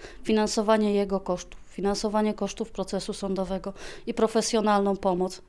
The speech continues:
na każdym etapie sprawy. Jeżeli doszło do kradzieży naszych danych osobowych, jeżeli mamy kłopoty w sytuacji, kiedy ktoś zaciągnął na nas kredyt, sprawy takie są długotrwałe i wielowątkowe.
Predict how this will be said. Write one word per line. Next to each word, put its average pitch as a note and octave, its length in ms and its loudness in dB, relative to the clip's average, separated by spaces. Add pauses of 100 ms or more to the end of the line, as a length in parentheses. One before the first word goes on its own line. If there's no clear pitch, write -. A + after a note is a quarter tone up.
na F#3+ 100 0
każdym F3+ 380 -4
etapie F3 300 -6
sprawy. E3 320 -10 (200)
Jeżeli C4 380 6
doszło A#3 280 2
do A3 100 2
kradzieży G#3 420 2
naszych G3+ 360 2
danych F#3+ 320 2
osobowych, F3+ 680 -2 (200)
jeżeli G3+ 360 2
mamy G#3+ 280 4
kłopoty G#3+ 560 2 (600)
w - 60 -8
sytuacji, G3 520 2
kiedy G3+ 240 -2
ktoś G#3 240 -2
zaciągnął G3 560 2
na F#3+ 100 6
nas F#3 200 4
kredyt, - 440 -10
sprawy G3+ 400 0
takie G#3 280 -2
są F#3 260 2
długotrwałe A3 720 2
i G#3+ 60 2
wielowątkowe. F#3+ 840 0